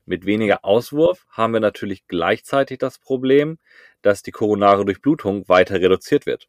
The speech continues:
also noch weniger Sauerstoff ankommt. Und der Blutdruck sinkt in deren Folge noch weiter. Also ja, Volumengabe können wir, äh, anvisieren, ist auch ein wichtiger Punkt, aber eine vorsichtige Gabe ist dabei durchzuführen. Also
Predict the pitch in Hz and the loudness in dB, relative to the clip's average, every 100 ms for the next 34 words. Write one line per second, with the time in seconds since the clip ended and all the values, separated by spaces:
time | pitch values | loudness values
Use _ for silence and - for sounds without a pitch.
0 | _ _ 82 87 90 107 117 107 98 85 | _ _ -8 -6 0 0 0 -2 -2 0
1 | 80 76 76 - - - - _ - _ | -2 -2 -4 -6 -14 -14 -20 _ -20 _
2 | _ _ _ _ _ _ 95 95 87 _ | _ _ _ _ _ _ -4 -4 -6 _
3 | _ _ 98 95 117 117 101 107 123 90 | _ _ 0 2 -2 -2 -2 -2 -2 -2
4 | 95 98 101 - 95 92 80 95 95 95 | 2 2 2 0 0 0 -4 -6 -4 0
5 | 101 - 85 78 - _ _ _ _ _ | -2 0 -4 -4 -12 _ _ _ _ _
6 | _ _ _ _ _ _ 92 90 85 82 | _ _ _ _ _ _ -2 -2 -2 -2
7 | 87 110 151 107 92 98 117 107 92 87 | 0 -2 -6 -8 -4 -4 -4 -2 -2 -2
8 | - 120 123 95 85 - - - _ - | -4 -2 0 0 0 -2 -10 -14 _ -8
9 | 92 120 143 131 143 160 180 - 98 95 | -6 -2 -4 -4 -8 -8 -12 -12 -6 -4
10 | 90 92 95 - 85 - - 139 156 _ | -4 -6 -8 -2 -2 -2 -6 -6 -8 _
11 | - 117 131 151 165 _ - - _ - | -4 -2 0 -2 -4 _ -20 -20 _ -10
12 | 104 - 123 113 - 76 78 76 76 78 | -10 2 4 4 -6 -16 -8 -8 -6 -10
13 | - 73 73 - - - - - - 82 | -10 -8 -8 -10 -18 -20 -20 -16 -10 -8